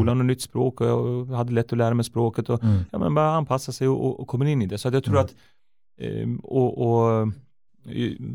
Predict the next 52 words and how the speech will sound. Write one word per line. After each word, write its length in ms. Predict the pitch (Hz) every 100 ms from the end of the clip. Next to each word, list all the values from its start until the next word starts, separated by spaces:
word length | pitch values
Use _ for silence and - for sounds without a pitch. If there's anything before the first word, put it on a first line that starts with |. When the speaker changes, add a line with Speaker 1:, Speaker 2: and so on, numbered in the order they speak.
| 120
Speaker 2:
jag 80 | 123
har 60 |
ju 120 | 127 123
utbildade, 560 | 123 131 120 117 117 110
de 300 | 117 113 104
föräldrar. 480 | - 113 107 110 107
Min, 240 | 113 107
min 100 | 117
pappa 200 | 110 110
var 120 | 107
civilekonom, 580 | 101 110 104 - 107 107
min 60 | 104
Speaker 1:
Mm. 40 | 107 101
Speaker 2:
mamma 220 | 104 104 104
utbildad 400 | 104 - 107 107
lärare, 520 | 107 101 107 104 104 - -
har 120 | 101 98
Speaker 1:
Mm. 100 | 110
Speaker 2:
lättare 400 | 113 - - 110
att, 180 | 110 -
att 80 | -
ta 120 | 110
till 220 | - 110
sig 320 | - 107 107
information 680 | 110 101 107 101 - 113 107
och, 160 | 104 110
och 80 |
komma 220 | - 110 107
in 60 |
i 60 | 104
samhället. 380 | 110 104 104 101 _ -
Speaker 1:
Mm. 80 | 107
Speaker 2:
Jag 80 |
tror 380 | 95 120 117 117 - - -
många 280 | 120 113 120
andra 420 | 123 113 110 101 101
flyktingar 340 | 117 110 110
kan 120 | 101
ha 80 | 107
haft 100 | 101
det 60 | 107
betydligt 420 | 98 - 117 104
tuffare, 400 | 117 - - 107
liksom, 360 | 95 104 104 104
svårare 500 | - 117 104 104 104
och, 300 | 104 113 104
och, 100 | - _ _ _ - -
och 80 | -
första 300 | 110 - 104
stegen, 400 | - 131 104 95
första 260 | 110 -
åren 460 | 104 135 117 -